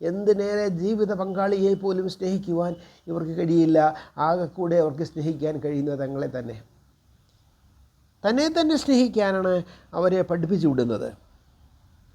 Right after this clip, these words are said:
ചുമ്മാതല്ല, ചോര മണക്കുന്ന ഭവനങ്ങൾ അവർ സൃഷ്ടിക്കുന്നത്.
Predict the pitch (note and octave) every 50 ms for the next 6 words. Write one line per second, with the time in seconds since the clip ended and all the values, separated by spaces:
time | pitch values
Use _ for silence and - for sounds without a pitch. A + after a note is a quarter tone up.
0 | _ _ - _ _ _ _ _ - - C#3 C3+ C#3+ D#3+ F3+ G3 G3+ F#3 E3+ D#3
1 | D3 D3 C#3 C3 C3+ C3+ B2 B2+ D3+ F3 - _ _ _ _ _ _ _ _ _
2 | _ - - D#3+ D#3+ E3+ E3+ F#3+ G3+ G#3 G3 G3 F#3 E3 D#3 D3 D3 E3+ E3+ E3+
3 | - - F3 E3 E3 D#3+ D#3 C#3 - - B2+ B2 B2+ C#3+ D3 D#3+ E3 D#3 D3+ D3
4 | C#3+ C#3 C3+ C3 A#2+ B2+ B2 A#2 A#2 A2 _ _ _ _ _ _ _ _ - -
5 | C3 C3 B2+ B2+ A#2+ - - - C#3+ - - D#3 B2+ A#2+ C3 A#2 A#2 A2 - A#2+
6 | A2